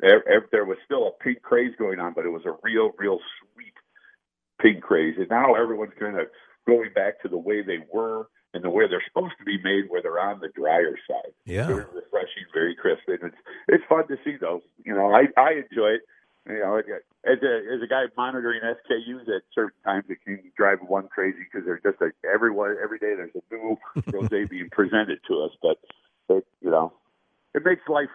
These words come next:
Speaker 1: interesting, Denny.
Speaker 2: I like your attitude.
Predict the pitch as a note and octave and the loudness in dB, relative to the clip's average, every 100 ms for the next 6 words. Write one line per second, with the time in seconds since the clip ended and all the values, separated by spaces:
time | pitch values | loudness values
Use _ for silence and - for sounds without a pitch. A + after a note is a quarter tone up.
0 | _ C#3+ C3 - G#2+ - F#2 E2 E2+ F2 | _ -12 -12 -8 -8 -8 -10 -2 -2 -2
1 | - - - - _ _ - C3+ C#3+ C#3+ | -12 -20 -20 -20 _ _ 0 4 4 4
2 | B2 B2 A#2 A2+ A#2 F#2 D2 | 4 4 4 4 2 0 -2